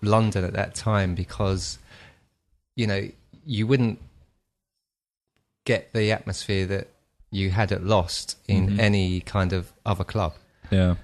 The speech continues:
Speaker 1: And I think that was because most of the audience that was coming, they was, you know, they was collecting music.
Speaker 2: Sure.
Speaker 1: You know, they wanted to listen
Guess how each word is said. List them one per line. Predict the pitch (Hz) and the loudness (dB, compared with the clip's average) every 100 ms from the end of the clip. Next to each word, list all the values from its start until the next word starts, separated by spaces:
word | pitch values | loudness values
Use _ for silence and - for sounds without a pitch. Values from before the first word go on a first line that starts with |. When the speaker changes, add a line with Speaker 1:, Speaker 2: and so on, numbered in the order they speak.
| - - | -8 -2
Speaker 1:
And | 101 | 2
I | 104 | 2
think | 98 127 127 | 2 -2 -2
that | 110 - | -4 -4
was | 107 | -6
because | - 98 - - 123 113 107 - - - - | -8 -12 -12 -4 2 2 0 -4 -14 -20 -6
most | 113 104 131 - - | 0 4 4 2 -2
of | 101 | -4
the | - - _ _ | -8 -10 _ _
audience | 127 170 113 85 - | 2 4 2 -2 -4
that | - | -8
was | 87 - | -6 -4
coming, | - 131 90 87 110 - | 0 2 0 -2 -6 0
they | 104 127 | 2 4
was, | 120 113 101 - - - - - - _ _ - | 2 0 0 -4 -8 -12 -18 -20 -20 _ _ 0
you | |
know, | 107 98 | 2 4
they | 98 117 117 | 4 4 4
was | 110 101 92 - - | 2 0 -2 -8 -4
collecting | 104 95 - 98 | 0 0 -2 -2
music. | 90 87 82 85 - - - - - - | 0 0 -2 -4 -4 -10 -14 -16 -16 -10
Speaker 2:
Sure. | - 104 | 2 4
Speaker 1:
You | 90 | 6
know, | 95 101 - - | 4 2 -2 4
they | 113 117 | 6 6
wanted | 104 92 - 90 | 4 0 -4 -8
to | - - 90 87 | -6 -4 -2 -2
listen | 95 92 - 90 87 | -4 -4 -2 -4 -4